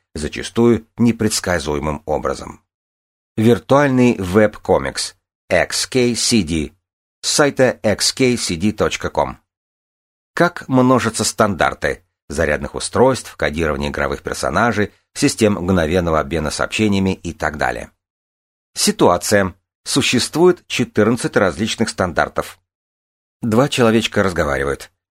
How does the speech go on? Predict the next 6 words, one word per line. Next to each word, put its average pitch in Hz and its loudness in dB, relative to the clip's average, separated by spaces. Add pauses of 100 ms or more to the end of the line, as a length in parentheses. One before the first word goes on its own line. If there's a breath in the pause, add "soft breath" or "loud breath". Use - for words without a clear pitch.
(240)
Один 117 4
из 98 2
них: - -8 (220)
"Четырнадцать, 127 2
это 123 2
безумие. 135 2